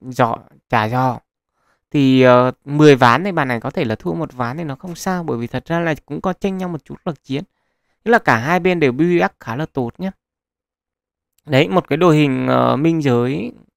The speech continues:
Diêm Vương cực kỳ, ờ, bắt mắt. Và tiện đây thì chủ nick, ờ, có gì, ờ, nạp thì ủng hộ mình với. <laughs> Ờ, đợt này thì, ờ, nhắc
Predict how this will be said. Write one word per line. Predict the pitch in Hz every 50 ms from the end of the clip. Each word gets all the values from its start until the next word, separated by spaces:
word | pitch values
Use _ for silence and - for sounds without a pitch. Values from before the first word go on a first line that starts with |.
| _ _
Diêm | 151 160 170 165
Vương | 151 175 180 170 147 - _ _ _ _ _ _ _ _ _ _
cực | 135 120 - -
kỳ, | 131 127 120 120 117 117 117
ờ, | 117 113 113 113 110 110 104 - - - _ _ _ _ _
bắt | - 165 190 196
mắt. | 202 214 220 - _ _ _ _ _ _ _ _ _ _ -
Và | 139 131 127 123
tiện | 120 - 151 143 135
đây | 147 170 175 165
thì | 156 151 135
chủ | - - 123 117
nick, | 123 160 185 -
ờ, | 180 165 143 127 120 113 110 107 _
có | - 117 131
gì, | 160 175 156 139 127
ờ, | 120 117 110 107 104 107
nạp | 113 120 127 120 113 - _ -
thì | 123
ủng | 123 117 113 110 113
hộ | 117 117
mình | 113 113 120 117 113 113
với. | 117 113 123 151 147 - -
<laughs> | 135 120 107 135 120 98 - _ _ _ - 240 - - - - - - _ _ _
Ờ, | - 254 254 151
đợt | 151 151 165 156
này | 165 165 160 156 151 151
thì, | 143 156 151 151
ờ, | 147 143 139 139
nhắc | 143 151 185 226